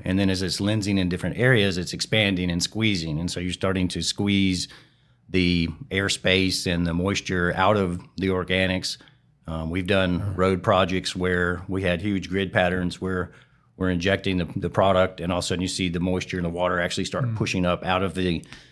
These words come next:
Speaker 1: next drill holes
Speaker 2: Huh.
Speaker 1: that we haven't even injected yet. So we're trying to squeeze that oxygen and, and moisture out of the soil. Um, and we have projects that, you know,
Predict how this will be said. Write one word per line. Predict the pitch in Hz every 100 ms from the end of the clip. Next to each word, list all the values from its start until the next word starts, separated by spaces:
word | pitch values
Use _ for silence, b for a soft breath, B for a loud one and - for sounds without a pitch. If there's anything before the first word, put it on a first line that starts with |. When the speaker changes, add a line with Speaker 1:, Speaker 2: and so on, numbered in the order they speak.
| B B B
Speaker 1:
next | 101 95 -
drill | - 95 95
holes | 98 95 131 104
Speaker 2:
Huh. |
Speaker 1:
that | 95 85
we | 90
haven't | 98 95 90
even | 92 90 85
injected | - 87 87 92 - 87
yet. | 98 98 -
So | - 90 87 87 b b b b b b
we're | 110
trying | 143 117
to |
squeeze | 104 101 104
that | 98 95
oxygen | 95 - 92 98 98 92
and, | 87 85 78
and | 82 95
moisture | 95 92 90
out | 95
of | 92
the |
soil. | - 107 107 104 101 - b b b b -
Um, | 85 85 80 69
and | 101
we | 127
have | 151 143
projects | 135 113 104 107 -
that, | - 92 87 - - -
you | 95
know, | 90 90 90 85